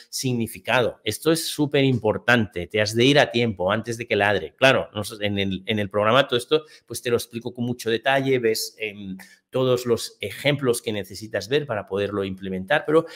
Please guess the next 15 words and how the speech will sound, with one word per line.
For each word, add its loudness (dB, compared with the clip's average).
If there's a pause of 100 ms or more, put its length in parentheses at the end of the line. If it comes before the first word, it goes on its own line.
(100)
fíjate -10
que -16
es -6 (220)
súper -2
sencillo. -6 (180)
O -8
sea, 2 (380)
esta 2
lección 0
que -4
tú 2
has 0
visto, -4
ese 4
ejercicio -4